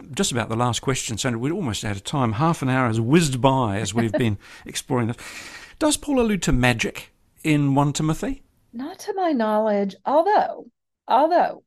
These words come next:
Speaker 2: again, if he does it, it's subtly. There's that phrase where he talks about,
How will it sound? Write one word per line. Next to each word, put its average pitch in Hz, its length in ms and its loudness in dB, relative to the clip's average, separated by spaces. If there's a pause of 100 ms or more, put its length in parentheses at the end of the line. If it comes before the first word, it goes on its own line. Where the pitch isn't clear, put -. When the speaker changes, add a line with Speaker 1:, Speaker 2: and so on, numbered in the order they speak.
(100)
Speaker 2:
again, 226 400 0
if 190 80 -8
he 254 80 -6
does 311 240 2
it, 320 80 -6
it's - 200 -6
subtly. 185 540 -4
There's 202 220 -4
that - 300 -2
phrase 349 500 2
where 285 120 -2
he 269 80 -4
talks 254 380 -8
about, 175 580 -2